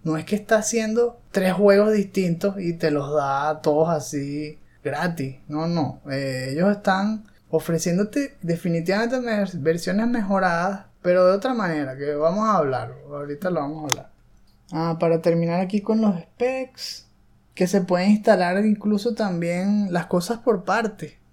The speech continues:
otra vez, ¿no? Como en el PlayStation cuatro, que se quedó como a medias. Ellos siempre decían que no, que vas a poder instalarlo y jugarlo mientras se instala y no sé qué broma.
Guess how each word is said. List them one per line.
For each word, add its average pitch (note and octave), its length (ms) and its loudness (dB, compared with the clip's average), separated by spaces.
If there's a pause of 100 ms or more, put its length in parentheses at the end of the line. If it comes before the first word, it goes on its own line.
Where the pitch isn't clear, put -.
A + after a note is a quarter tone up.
(100)
otra F#3 400 4
vez, F#3+ 260 4
¿no? A3 380 -2
Como E3+ 260 -2
en F3 80 0
el F3 60 -2
PlayStation F#3+ 560 -2
cuatro, B3+ 480 2 (120)
que F3+ 160 0
se F3+ 140 -2
quedó F3 260 0
como D4 240 4
a F#3 60 0
medias. F3 420 4
Ellos F#3+ 160 -2
siempre A#3 260 2
decían A3 260 2
que A3 100 0
no, C#4 320 6
que A#3 80 0
vas G3+ 140 4
a A3+ 80 2
poder A3+ 240 0
instalarlo D#4 1120 0 (100)
y G3 100 4
jugarlo F#3+ 460 2
mientras A3+ 400 2
se G3+ 120 2
instala D4 1160 2
y G3+ 100 -4
no F3+ 140 -2
sé F#3 180 -4
qué F3+ 160 -2
broma. B3+ 420 2